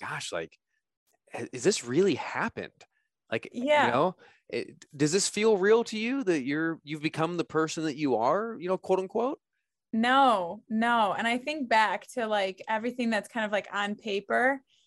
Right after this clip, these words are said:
Speaker 2: and it all sounds so good. But as you know, even with the book that you're gonna be coming out with, the path that you go on to have all those things happen is usually unconventional, unexpected. And there's a lot of,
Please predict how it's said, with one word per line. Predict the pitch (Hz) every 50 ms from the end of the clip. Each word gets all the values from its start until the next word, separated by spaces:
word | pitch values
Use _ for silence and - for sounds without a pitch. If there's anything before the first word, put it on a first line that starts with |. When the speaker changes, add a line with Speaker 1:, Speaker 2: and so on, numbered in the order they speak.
| _ _ -
Speaker 2:
and | 233 240
it | 226 226
all | 233 240 254 269 269
sounds | - - 226 233 240 254 247 -
so | 247 226 220
good. | 208 - 233 233 226 208 190 180
But | 208 202 196 190 190 - - _
as | 208 214 208
you | 226 226
know, | 220 214 214 214 214 208 202 196
even | 202 208 208
with | 202 208 -
the | 196
book | 185 220 233 247 247
that | - 196
you're | 196 202
gonna | 196 208 202
be | 202 190
coming | 185 - 214 202 196 196
out | 190 185 175
with, | 185 190 190 190 - - _ _ - - - _ _ _ _ -
the | 214
path | 214 - - - 233 247 285 285 247 214 190 208 208 - _ _ - - _ - 214
that | 208 208 202 196 185 -
you | - 214 214 214
go | 196 214 214 208 254 339 330
on | 262 233 208 190 190 190 190 190 208 220 -
to | - 220
have | 196 196 226 220 226 269 269 254
all | 233 226
those | 214 214 214 208
things | - - 214 214 214 -
happen | - 226 240 233 226 - 202 190 196 185
is | - 190 214 202
usually | 208 214 233 247 247 254 247 226 214 208 208 - _ _ _ _ _ - _ -
unconventional, | 214 233 247 240 262 240 226 214 208 208 214 - - 214 208 208 202
unexpected. | - 190 208 214 214 - - - - 208 196 196 - - 202 196 180
And | 170 190 202
there's | 196 196 202
a | 202 196
lot | 196 196 190 190 190 165 - - - - _ _
of, | - 196 196 190 185 185 - -